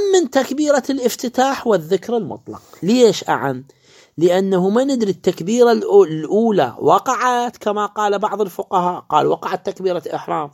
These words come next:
وما جاء به مع الإمام من سجود زائد وذكر في سجوده وكذا، هذا لا يحتسب ولا يؤثر.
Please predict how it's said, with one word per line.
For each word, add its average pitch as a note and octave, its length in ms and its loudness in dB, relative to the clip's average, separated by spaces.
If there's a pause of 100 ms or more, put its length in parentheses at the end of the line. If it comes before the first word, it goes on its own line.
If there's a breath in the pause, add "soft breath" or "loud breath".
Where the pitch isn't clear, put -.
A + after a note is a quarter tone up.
(1200 loud breath)
وما D#3 340 4
جاء D#3 360 2
به D#3 280 -2
مع D3+ 220 -6
الإمام E3 460 -2
من D#3 180 -8
سجود D3+ 480 -6
زائد D3 540 0
وذكر D3+ 520 -2
في D3+ 220 -8
سجوده D3 560 -6
وكذا، D3+ 360 -2
هذا G3 240 2
لا G3 120 6
يحتسب C3+ 500 -2 (1000 soft breath)
ولا F#3+ 280 6
يؤثر. D3 540 4